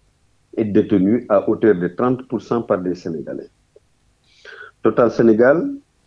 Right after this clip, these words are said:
dans ses structures directes, emploie, euh, huit cents personnes au niveau de ses dépôts, du siège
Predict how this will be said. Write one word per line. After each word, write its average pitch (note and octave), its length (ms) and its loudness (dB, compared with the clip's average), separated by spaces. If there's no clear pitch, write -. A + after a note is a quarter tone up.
dans A2+ 240 -2
ses A#2+ 180 -2
structures - 420 -8
directes, G#2+ 540 -2
emploie, A#2 720 -2
euh, G2 540 -2
huit C#3+ 140 -8
cents D3+ 220 -4
personnes - 460 -8
au G#2 120 -6
niveau G#2 240 -2
de A#2 100 -2
ses C3 180 -2
dépôts, A#2 460 -4
du F#2 160 -8
siège A2+ 720 0